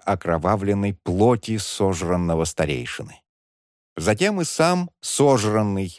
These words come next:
перекинул руки через ряд нижних зубов и протянул: «Фух, что-то я слегка утомился». «Что вы двое вытворяете?»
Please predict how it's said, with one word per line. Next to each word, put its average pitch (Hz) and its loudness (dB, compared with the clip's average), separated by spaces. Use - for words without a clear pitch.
перекинул 110 0
руки 107 0
через 98 -2
ряд 101 2
нижних 104 0
зубов 95 -2
и 151 0
протянул: 98 -2
«Фух, 131 4
что-то 175 2
я 147 4
слегка 127 2
утомился». 98 0
«Что 180 4
вы 175 4
двое 170 4
вытворяете?» 135 2